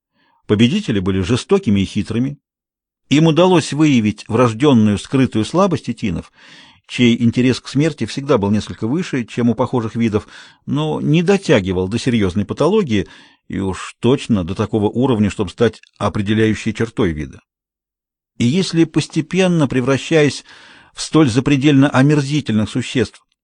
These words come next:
они бы психологически изменились настолько, что сами себя перестали узнавать, постигшая их кара была бы лишена изящества и артистизма.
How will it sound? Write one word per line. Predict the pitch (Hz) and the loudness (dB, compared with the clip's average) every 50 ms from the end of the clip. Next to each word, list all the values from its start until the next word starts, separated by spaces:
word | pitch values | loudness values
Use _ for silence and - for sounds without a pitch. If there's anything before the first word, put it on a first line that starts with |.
| _ _ _ _ | _ _ _ _
они | - 113 120 135 151 160 | 0 2 2 4 4 4
бы | 143 127 127 | 2 2 -2
психологически | - - - 127 - 139 143 139 139 135 120 - - - - | -2 -4 -8 -6 -2 0 0 0 -2 -4 -8 -10 -10 -4 -4
изменились | 117 101 107 123 143 151 135 107 95 - | -2 0 0 0 2 2 2 0 0 0
настолько, | 123 117 117 - - 120 101 - 104 | 0 -2 0 0 -2 -2 -2 -4 -8
что | - - 117 | -6 -6 -6
сами | 104 - 123 117 113 | -2 0 2 2 2
себя | 107 - - 165 196 | 0 0 0 -2 0
перестали | 190 - 131 117 - - 113 98 | 0 0 -2 -4 -2 -2 -2 -2
узнавать, | 95 90 85 107 98 80 76 - _ _ _ _ _ _ _ _ _ _ _ _ _ _ _ _ | -2 -4 -4 -4 -4 -4 -6 -10 _ _ _ _ _ _ _ _ _ _ _ _ _ _ _ _
постигшая | - 92 87 - - 139 139 131 - - 123 120 | -4 -4 -4 -4 -2 -4 -4 -4 -2 -2 0 0
их | 113 - - _ | 0 -2 -4 _
кара | - 160 180 190 180 165 | -2 0 0 2 2 2
была | 127 117 127 135 156 170 | 2 2 0 0 0 -2
бы | 170 165 165 165 156 | -2 -2 -4 -4 -2
лишена | 147 151 147 - - 170 170 175 170 165 | -2 -4 -4 -4 -4 -2 -2 0 0 0
изящества | 160 151 131 147 170 170 160 - - 151 139 - - 143 | 0 0 0 0 0 0 0 -2 -6 -10 -10 -6 -4 -4
и | 135 127 139 | -2 0 -2
артистизма. | 139 127 - - 151 139 - - - 95 78 - 80 - | -2 -2 -2 -6 -10 -10 -8 -6 -6 -6 -6 -8 -12 -16